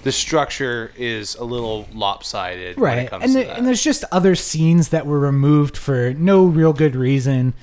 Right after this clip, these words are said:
Speaker 1: Mm.
Speaker 2: Uh, I mean, one of them, so one of the scenes that I've never, ever understood is, like, how it immediately goes from, like, the one probe droid reports back to Maul.
Speaker 1: Yeah.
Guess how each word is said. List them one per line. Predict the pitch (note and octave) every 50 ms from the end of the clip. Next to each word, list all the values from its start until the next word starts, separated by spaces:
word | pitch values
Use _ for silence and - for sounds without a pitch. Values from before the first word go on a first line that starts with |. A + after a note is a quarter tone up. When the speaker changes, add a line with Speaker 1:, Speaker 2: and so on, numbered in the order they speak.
| - -
Speaker 1:
Mm. | A2+ G2+ G2 A2+
Speaker 2:
Uh, |
I | B2+ A#2+ A#2 A#2+ C3
mean, | C#3+ D3 C#3+ D3
one | D#3 F3 F#3 F#3
of | F3 E3+
them, | F3 E3 D#3+ D#3+ E3 D#3 D3+ C#3+ - - - - - - - - - _ _ -
so | - - - E3 D3+ D3 C#3+ C#3 C3+ G3+ - - - - _ _ _ -
one | F3+ A3 C4+
of | D4 C4+
the | B3+
scenes | - - - - G#3 G#3+ G3+ F#3+ F3 -
that | D#3+ D3
I've | D3 C3+ C3
never, | D3 D3+ D#3+ E3 D#3+ E3+ E3
ever | D3+ D3+ C#3 D3+ C#3
understood | C#3 C3+ A#2+ A#2 - - - - B2+ F#2+ F#2 F#2+ - - - - - - _ _ _ _ -
is, | D3+ C#3+ C3 B2+ B2+ B2 A#2+ A#2+ A2+ - - - - _ _ _ - -
like, | D3 B2 A#2 -
how | - - F#3 F#3+ G3 G3+ G3+ G3
it | F#3 F3
immediately | E3+ E3 E3 F3+ F#3 F#3+ G3 F#3+ F#3 F3
goes | C#3 D#3+ E3 D#3+ D#3+ D#3 C#3+ -
from, | - - D3 C#3 C3+ C3
like, | B2+ A#2+ A#2 A#2 A2 - - - _ _ _ -
the | D3+ D3
one | D#3 E3 F3 F3+ F3+ -
probe | - E3+ D#3+ D#3 D#3 C#3+
droid | - D#3+ D#3 D#3 D3+ C3+
reports | C3+ C3 - - D3+ C#3+ C#3+ -
back | - - C3 C3+ - -
to | - C#3
Maul. | C3+ B2 A#2 A#2+ B2 B2 B2+ C3 B2+ - - - _ -
Speaker 1:
Yeah. | B2 B2+ A#2+ G#2+ G2+ F#2+ F#2+